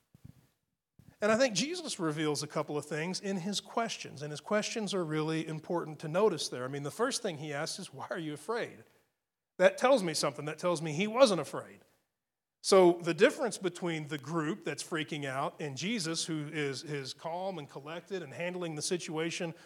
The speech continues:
with tremendous poise and power, by the way, the difference is fear. That one group would be afraid. The other would not be. One group is bringing nothing but panic and making the situation worse.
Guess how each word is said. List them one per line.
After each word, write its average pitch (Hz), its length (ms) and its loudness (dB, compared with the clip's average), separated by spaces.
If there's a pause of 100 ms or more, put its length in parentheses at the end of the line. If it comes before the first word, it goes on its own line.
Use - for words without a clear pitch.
(120)
with 147 140 -4
tremendous 185 480 -2
poise 165 480 -4
and 175 320 -4
power, 175 460 -2
by 135 220 0
the 135 100 -4
way, 127 340 -8 (460)
the 165 80 0
difference 262 420 2
is - 80 -6
fear. 302 400 -12 (1000)
That 180 160 12
one 277 240 8
group 254 320 2
would 220 160 -2
be 220 140 0
afraid. 147 560 -2 (1800)
The 175 140 6
other 262 260 6
would 233 160 -2
not 180 300 2
be. 127 300 -10 (920)
One 214 240 6
group 269 380 0 (600)
is 143 160 -8
bringing 147 440 -6
nothing 240 440 0
but - 180 -6
panic 226 460 -2
and 160 160 -4
making 202 340 0
the 160 80 -2
situation 151 720 -2
worse. 240 560 -4